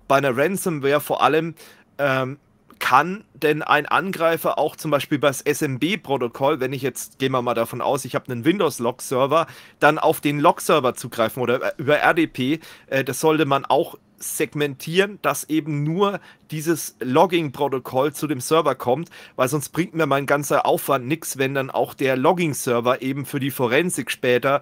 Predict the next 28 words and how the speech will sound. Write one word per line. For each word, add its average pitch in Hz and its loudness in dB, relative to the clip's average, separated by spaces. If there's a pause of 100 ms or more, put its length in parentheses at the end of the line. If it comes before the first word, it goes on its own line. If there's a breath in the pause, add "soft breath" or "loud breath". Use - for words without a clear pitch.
(460 loud breath)
äh, 135 4
mit 139 -2 (220)
verschlüsselt 143 2
ist - -8
oder 120 2
gelöscht 131 0
wurde 107 -2
bei 110 2
einem 117 0
Wiper-Angriff. 113 0 (500 loud breath)
So, 147 0
das 139 0
war 170 8
jetzt 170 2
wirklich 151 2
mal 156 2
ganz 185 2
kurz - 0 (240)
in 156 2
ein 147 -6
paar 156 2
Sätzen 185 -2
zusammengefasst, 156 0
was 156 2
so 175 -2
die 143 0
Maßnahmen 127 2
sind. 139 -6